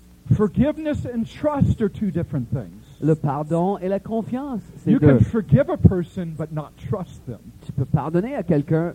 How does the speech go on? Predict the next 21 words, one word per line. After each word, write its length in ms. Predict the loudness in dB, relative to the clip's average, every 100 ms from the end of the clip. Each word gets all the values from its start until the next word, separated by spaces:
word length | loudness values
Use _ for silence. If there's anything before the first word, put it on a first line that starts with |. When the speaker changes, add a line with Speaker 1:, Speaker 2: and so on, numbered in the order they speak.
| -4
Speaker 2:
mais 180 | -2 0
ne 80 |
pas 180 | 0 0
faire 180 | 0 -2
confiance 460 | -4 -4 -2 -2 -2
à 40 |
la 80 | -4
personne. 360 | -6 -6 -6 0
Speaker 1:
Forgiveness 680 | 0 6 4 4 -2 -2
is 120 | -4 -2
a 60 |
free 320 | -2 0 -2 -2
gift. 600 | -2 -2 0 -2 -2 -12 -4
Speaker 2:
Le 120 | -2
pardon 460 | 0 -2 0 0
est 120 | 0 0
un 60 |
don 180 | 2 0
gratuit. 560 | 0 -4 -4 -4 -4 -6
Speaker 1:
Trust 500 | -4 0 0 0 -6
must 240 | -10 -8